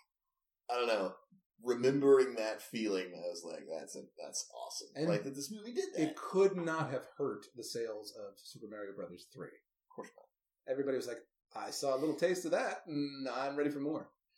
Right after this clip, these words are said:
Speaker 2: Um, so then, uh, everybody's sort of reunited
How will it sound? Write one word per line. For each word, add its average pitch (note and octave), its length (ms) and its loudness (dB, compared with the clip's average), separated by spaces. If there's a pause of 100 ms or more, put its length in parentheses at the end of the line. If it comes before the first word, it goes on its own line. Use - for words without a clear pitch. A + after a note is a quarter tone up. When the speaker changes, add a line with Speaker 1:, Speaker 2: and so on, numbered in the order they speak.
(760)
Speaker 2:
Um, B2+ 520 -2 (1000)
so - 380 0 (220)
then, E3+ 240 4
uh, D#3+ 460 0 (1300)
everybody's F#3+ 500 0
sort F#3 160 0
of D3+ 140 -6 (340)
reunited D3 800 -4